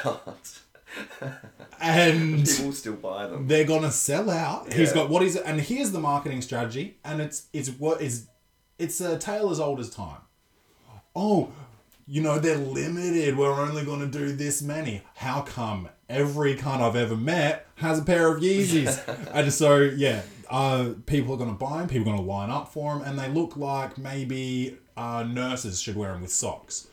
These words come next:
Speaker 2: or something like that. So they look like shit, dude, and you can go get 'em if you want.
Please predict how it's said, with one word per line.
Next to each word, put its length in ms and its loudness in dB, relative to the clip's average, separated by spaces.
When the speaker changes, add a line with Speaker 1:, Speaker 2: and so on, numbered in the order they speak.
Speaker 2:
or 120 -6
something 200 -4
like 220 -4
that. 240 -12
So 100 0
they 100 2
look 180 2
like 200 -4
shit, 400 -6
dude, 260 0
and 100 0
you 140 6
can 100 0
go 140 4
get 200 0
'em 80 -2
if 160 -6
you 60 -4
want. 360 -2